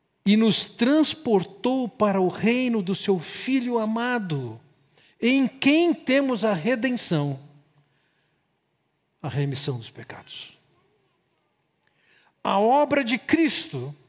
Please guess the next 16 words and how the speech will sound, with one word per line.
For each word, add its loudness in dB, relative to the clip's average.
nos -2
liberta 0
do -4
poder -2
de -6
Satanás, -8
da -2
escravidão -2
de -8
ter 0
que -10
fazer -6
o -2
mal, -6
da -8
culpa -4